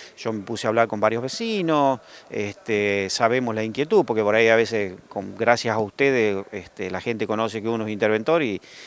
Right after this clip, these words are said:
y viene y, y te habla, te dicen, "Che, mira, pasa esto, pasa esto,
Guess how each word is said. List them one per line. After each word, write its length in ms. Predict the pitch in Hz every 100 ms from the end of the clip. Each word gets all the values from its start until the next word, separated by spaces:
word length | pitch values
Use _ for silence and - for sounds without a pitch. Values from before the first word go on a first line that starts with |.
| -
y 140 | 120 107
viene 280 | 120 123 117
y, 60 |
y 260 | 107 113 107
te 140 | 120
habla, 360 | 147 139 131 110
te 100 | 104
dicen, 280 | 107 113 101
"Che, 200 | - 120
mira, 220 | 107 107
pasa 300 | 104 101 113
esto, 220 | 117 -
pasa 300 | - 107 110 113
esto, 380 | 113 - 113